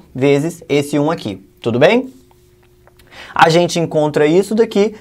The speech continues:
que também é uma integral bem tranquilinha de resolver, e como resultado no final, menos dois terços. Por último, mas não menos importante, vai ser a nossa terceira curva, que dessa vez é essa daqui de baixo, tranquilo?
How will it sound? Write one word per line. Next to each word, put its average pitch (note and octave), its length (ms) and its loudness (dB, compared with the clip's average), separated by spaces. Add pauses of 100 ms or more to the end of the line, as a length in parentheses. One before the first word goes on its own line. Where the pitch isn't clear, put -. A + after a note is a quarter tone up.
que F#3+ 140 0
também D#3+ 280 2
é D#3 60 2
uma D#3 120 2
integral C3+ 420 2
bem E3+ 200 0
tranquilinha F3+ 480 0
de D3+ 100 -4
resolver, F3+ 540 0 (140)
e A3+ 100 -4
como G3 240 0
resultado E3+ 560 0
no D#3+ 80 -2
final, D3 540 0
menos D#3 520 -2 (100)
dois C#3 320 0
terços. - 640 -6 (840)
Por A#3+ 180 2
último, B3 300 4
mas G#3+ 240 4
não A3 180 4
menos A3+ 320 4
importante, G3+ 640 0
vai F#3 180 2
ser F#3 140 -2
a F#3 60 2
nossa F#3 340 2
terceira A#3+ 680 0
curva, G3+ 440 0 (200)
que F3+ 120 -4
dessa F3 300 2
vez D3+ 320 -2
é D3 60 2
essa C#3+ 300 2
daqui C3 300 -2
de A#3 80 -4
baixo, C#3 460 -2 (220)
tranquilo? A3+ 540 -2